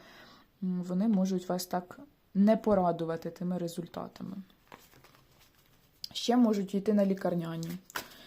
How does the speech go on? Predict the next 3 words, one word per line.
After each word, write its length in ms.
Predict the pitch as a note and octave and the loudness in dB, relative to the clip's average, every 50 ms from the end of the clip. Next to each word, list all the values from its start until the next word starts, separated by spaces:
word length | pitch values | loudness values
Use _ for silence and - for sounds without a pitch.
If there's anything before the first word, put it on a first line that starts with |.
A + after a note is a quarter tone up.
| - - - - | -20 -20 -10 -2
неочікувано. 840 | G3 F#3 F3+ F3+ F3+ - - - F3 - - F3 E3+ F3 E3+ E3+ E3+ F3 F3+ F#3 - - - - - - - - - - - - - - - - _ - - - - - _ _ _ _ _ _ _ _ - - - - - - - - - - _ | 0 0 2 2 2 0 -2 -6 -8 -8 -6 -6 -4 -4 -4 -4 -4 -6 -6 -8 -12 -20 -20 -20 -20 -20 -18 -18 -8 -8 -8 -8 -8 -14 -18 -6 _ -4 -4 -4 -8 -16 _ _ _ _ _ _ _ _ -20 -20 -20 -20 -20 -20 -20 -20 -20 -20 _
Фінанси. 640 | - - D#4 D#4 A#3+ F#3 E3 E3 E3+ - - - - F#3+ F#3 - _ _ _ _ _ _ _ _ _ _ _ _ _ _ _ _ _ _ _ _ _ _ _ _ _ _ _ _ - - - - _ | -6 -2 2 2 2 2 2 -2 -6 -8 -8 -8 -10 -12 -12 -12 _ _ _ _ _ _ _ _ _ _ _ _ _ _ _ _ _ _ _ _ _ _ _ _ _ _ _ _ -20 -20 -20 -20 _
Сімірка 680 | - - - A#3 B3 C#4+ D#4 D4+ - - B3 B3 A#3+ | -14 -4 2 4 4 4 2 0 0 2 2 4 4